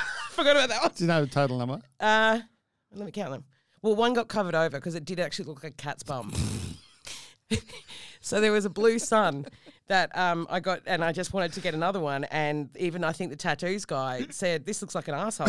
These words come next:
Speaker 1: And I went, <laughs> "And then looked later and went, 'It does look like a cat's bum.'" So that one's covered up. So that's one, two, three, four, five,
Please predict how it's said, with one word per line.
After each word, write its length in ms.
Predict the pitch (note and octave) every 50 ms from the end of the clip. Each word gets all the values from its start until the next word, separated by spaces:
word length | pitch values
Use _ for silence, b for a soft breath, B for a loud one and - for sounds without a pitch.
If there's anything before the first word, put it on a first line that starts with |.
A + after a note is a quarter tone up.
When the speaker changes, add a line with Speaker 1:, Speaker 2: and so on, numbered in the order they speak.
| - - -
Speaker 1:
And 80 | D3
I 100 | E3 F3+
went, 220 | F3 F3 F3+ F#3 - - - - C#4 A#3+
<laughs> 1160 | D4 D4+ C#4+ F#4 F4+ E4+ F4 E4+ C#4+ C#4 - D#4 C4 C#4 D4+ C#4+ F#3 E3 - - - - - -
"And 160 | F#3+ G3 G3+
then 240 | G#3 G#3 G#3 G#3 G#3+
looked 300 | G#3+ A3+ A#3 - - A3
later 240 | A3 A3 A3+ A3+ A3+
and 80 | G#3+
went, 180 | G#3+ A3+ C#4 -
'It 120 | B3+ A3+
does 220 | - D#4 D#4+ - -
look 160 | C#4+ - C#4
like 200 | F#4+ F#4+ - -
a 20 |
cat's 380 | - - - - A#4 - - -
bum.'" 320 | - C4 G3+ F#3 F3 C#3 - C4 A#3 B B B B F3+
So 120 | - A#3 G#3+
that 200 | G#3 A3 A3 G#3+
one's 180 | A#3 A3 A3
covered 240 | - G#3+ F#3 E3+ E3
up. 140 | D3+ - -
So 100 | E3+ G3
that's 140 | E3 C#3+ E3+
one, 220 | G#3 A3 A#3+ A#3
two, 420 | - - G#3 F3 D#3+ D3+ C#3+ C#3+ C#3 b b b b
three, 200 | - G#3 G3+ G3+ G3+
four, 280 | - - E3+ E3 D#3+
five, 500 | D#3 - F3+ F3 E3 E3 D#3+ D#3+ D#3 D#3+